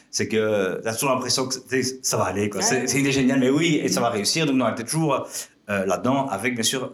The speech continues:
Speaker 1: et, et ma maman, c'était un, elle, euh, euh, elle a fait une super chouette carrière, mais c'est, euh, une, une famille de,
Speaker 2: Mm.
Speaker 1: de, de, euh, d'employés, qui, je veux dire, une famille où l'entrepreneuriat n'est pas le, le, le premier truc.
Speaker 2: Ouais.
Speaker 1: Et donc, voilà, c'était un peu tout neuf pour elle, tout ça.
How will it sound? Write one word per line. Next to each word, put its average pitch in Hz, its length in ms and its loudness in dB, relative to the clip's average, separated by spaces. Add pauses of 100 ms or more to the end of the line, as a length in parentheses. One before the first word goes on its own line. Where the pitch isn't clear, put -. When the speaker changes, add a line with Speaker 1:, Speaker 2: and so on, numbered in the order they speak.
Speaker 1:
et, 135 320 -2
et 135 60 0
ma 131 140 2
maman, 180 140 2
c'était - 140 -2
un, 123 160 0 (300)
elle, 143 180 0
euh, 120 40 2
euh, 101 560 0 (120)
elle 92 100 -4
a - 20 -6
fait - 120 -8
une 95 60 -8
super - 180 -4
chouette 113 140 -8
carrière, 120 400 0
mais 104 60 -4
c'est, 107 160 -6
euh, 95 320 -10
une, 101 360 -6
une 98 100 -8
famille 113 340 0
de, 87 260 -2 (160)
Speaker 2:
Mm. 170 140 -10 (220)
Speaker 1:
de, 101 100 -4 (100)
de, 87 140 -16 (600)
euh, 90 220 -8
d'employés, 101 480 0
qui, 123 80 0
je 110 40 0
veux 123 300 -2
dire, 127 220 2
une 135 80 0
famille 131 160 2
où 143 40 4
l'entrepreneuriat 131 520 0
n'est 117 100 0
pas 135 120 0
le, 107 180 2
le, 98 180 -2
le 104 80 -8
premier 98 260 -4
truc. 165 220 -4
Speaker 2:
Ouais. 185 140 -10 (120)
Speaker 1:
Et 120 40 -4
donc, 127 80 2
voilà, 135 120 0
c'était - 120 0
un 117 60 0
peu 127 120 -2
tout 131 160 0
neuf 123 320 2
pour 117 160 -4
elle, 120 100 -2
tout 117 100 -10
ça. 165 300 0